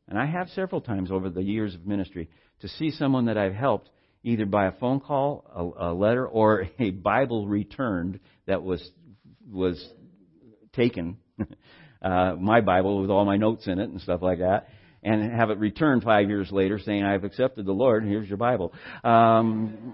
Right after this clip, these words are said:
you know, uh, but, uh, you know,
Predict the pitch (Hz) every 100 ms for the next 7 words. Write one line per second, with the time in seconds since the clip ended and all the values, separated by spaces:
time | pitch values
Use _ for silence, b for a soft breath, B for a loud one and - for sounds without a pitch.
0 | 117 127 123 113 113 107 107 110 104 98
1 | 95 87 78 _ _ _ _ _ _ _
2 | - _ 107 123 127 120 - 120 113 110
3 | 98 - _ _ _ _ 127 117 107